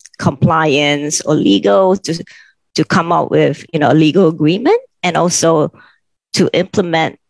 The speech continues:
the solution, I would have to work with an implementation team. So all this, as you can see, is not just me delivering a solution. It's just working with a lot and a lot of different people within the company. And all these people have different personalities.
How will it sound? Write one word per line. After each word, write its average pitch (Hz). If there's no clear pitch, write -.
the 165
solution, 160
I -
would 139
have 170
to 151
work 143
with 160
an -
implementation 143
team. -
So -
all 285
this, 349
as 196
you 196
can 190
see, 208
is -
not 180
just 165
me 170
delivering 151
a 151
solution. 160
It's 151
just 165
working 170
with 147
a 139
lot 135
and 180
a -
lot 165
of 147
different 160
people -
within 151
the -
company. -
And 196
all 302
these 320
people 208
have 170
different 247
personalities. -